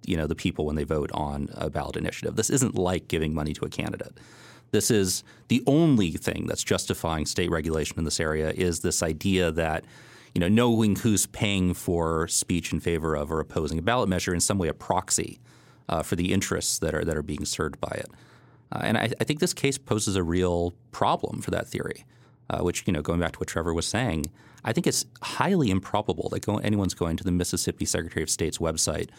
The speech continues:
pulling up the list of people giving two hundred dollars, um, generally for speech on this ballot measure and voting accordingly. If they are, it's probably on the basis of some sort of highly personal, um, you know, uh,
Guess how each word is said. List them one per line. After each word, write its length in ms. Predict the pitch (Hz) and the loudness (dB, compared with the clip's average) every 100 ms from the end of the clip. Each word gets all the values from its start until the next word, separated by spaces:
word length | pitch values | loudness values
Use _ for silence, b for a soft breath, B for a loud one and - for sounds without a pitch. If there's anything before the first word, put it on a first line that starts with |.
| B B - | B B 0
pulling 220 | 120 113 104 | 2 4 2
up 100 | - | 2
the 60 | 90 | 2
list 140 | 85 92 | 2 0
of 60 | |
people 240 | - - 82 | -2 -2 -2
giving 240 | 82 82 | -2 -2
two 120 | - | -2
hundred 200 | 80 78 | -2 -2
dollars, 560 | 76 76 78 73 - - - | -2 -2 -2 -2 -4 -4 -4
um, 300 | 78 76 78 | -4 -4 -2
generally 400 | 87 85 80 78 | -2 0 -2 -2
for 140 | 85 | -4
speech 280 | - 87 76 | -4 -2 -2
on 60 | 78 | -2
this 120 | 76 | -2
ballot 280 | 101 101 85 | 0 0 0
measure 320 | 78 - 76 B B B B | -2 -4 -8 B B B B
and 120 | 101 | 2
voting 240 | 90 82 76 | 2 2 -2
accordingly. 600 | - 107 - - - - b b b b | 0 0 0 -4 -8 -14 b b b b
If 140 | - - | -4 0
they 140 | 101 | 2
are, 260 | 143 147 95 | 4 4 4
it's 100 | 92 - | 2 0
probably 200 | 101 95 | 2 2
on 60 | 87 | 2
the 60 | |
basis 220 | 87 - 80 | 0 0 -2
of 60 | - | -2
some 180 | 82 | -2
sort 160 | 78 80 | -2 -2
of 120 | 82 | -2
highly 300 | - 87 80 | -2 0 -2
personal, 640 | 80 95 - 92 82 78 85 B B B B - | -2 -4 0 0 0 -2 -4 B B B B -2
um, 340 | 80 80 80 | 0 0 -2
you 120 | 110 | -2
know, 180 | 82 69 - - - - - - | -2 -4 -10 -20 -20 -20 -14 -8
uh, 240 | - - | -6 -6